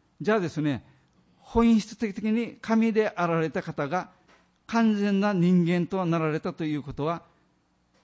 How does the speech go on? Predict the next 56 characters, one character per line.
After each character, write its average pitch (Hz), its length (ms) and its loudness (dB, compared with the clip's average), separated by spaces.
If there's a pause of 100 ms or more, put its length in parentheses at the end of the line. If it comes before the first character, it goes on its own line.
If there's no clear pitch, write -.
キ 220 120 -4
リ 196 120 0
ス - 80 -8
ト 190 120 -2
が 170 160 0
人 190 300 4
間 196 160 0
と 208 140 -4
な 180 140 -2
ら 170 60 0
れ 160 60 0
た 185 140 -6
と - 80 -14
き、 196 220 -10 (340)
彼 196 220 -2
は 190 260 0 (400)
も 180 140 2
は 202 140 2
や 170 220 -2 (300)
神 269 320 4
で 220 120 4
は 156 180 6
な 185 160 2
く 254 120 2
な 208 120 0
っ - 80 -10
た 143 80 -2
の 123 100 0
か 127 140 -12
っ - 20 -14
て、 - 140 -20 (800)
こ 226 120 2
う 214 60 8
い 165 80 4
う 147 40 0
疑 135 100 -2
問 135 160 0
が 143 80 0
あ 143 40 2
り 135 60 0
ま 117 120 -4
す - 100 -10
よ 117 80 -4
ね。 127 260 -2 (1600)
本 208 280 4
質 - 120 -6
的 190 160 -6
に 190 120 -4
ね、 202 160 -8 (160)
人 196 320 6
間 202 160 4
と 202 120 0
な 170 120 2
っ - 80 -12
た 180 80 -4
ら、 202 180 -6